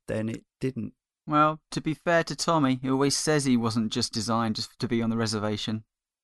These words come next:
Speaker 1: That's
Speaker 2: There we
Speaker 1: true.
Speaker 2: go. Look, he's actually the, he's the savior of the world.
Speaker 1: It's true. I mean, you can certainly say that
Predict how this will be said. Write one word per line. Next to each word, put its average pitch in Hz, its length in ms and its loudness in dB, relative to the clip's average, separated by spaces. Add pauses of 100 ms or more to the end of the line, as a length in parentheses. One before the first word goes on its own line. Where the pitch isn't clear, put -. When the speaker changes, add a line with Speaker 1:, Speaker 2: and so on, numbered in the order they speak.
(100)
Speaker 1:
That's - 100 -6
Speaker 2:
There 127 120 2
we 135 80 0
Speaker 1:
true. 175 80 2
Speaker 2:
go. 175 100 6
Look, 160 240 2
he's 147 260 0
actually 139 440 0
the, 123 260 -6
he's 127 220 -4
the 135 60 -6
savior 123 560 0
of 117 140 -2
the 120 80 -6
world. 92 380 -10 (320)
Speaker 1:
It's 160 300 2
true. 127 360 2
I 120 80 2
mean, 123 160 4
you 123 100 2
can 135 140 -2
certainly 110 400 0
say 101 400 0
that 98 240 -10